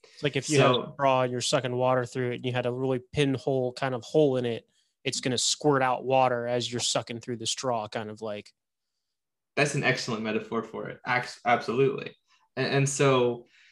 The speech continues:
Speaker 2: so they really, so it's like, you know, they don't have to do anything really to, to siphon out that phloem. It just kinda happens,
Speaker 1: Mm.
Speaker 2: um, passively. And so it fills up their body,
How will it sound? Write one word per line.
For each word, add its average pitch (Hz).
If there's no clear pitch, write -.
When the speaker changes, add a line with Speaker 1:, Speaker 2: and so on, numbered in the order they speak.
Speaker 2:
so 143
they 165
really, 151
so 143
it's 131
like, -
you 131
know, 113
they 127
don't 147
have 139
to 123
do 123
anything 117
really 113
to, 107
to 107
siphon 123
out 117
that 107
phloem. 135
It 110
just 113
kinda 110
happens, 107
Speaker 1:
Mm. 123
Speaker 2:
um, 107
passively. 135
And 117
so 113
it -
fills 135
up 127
their 117
body, 120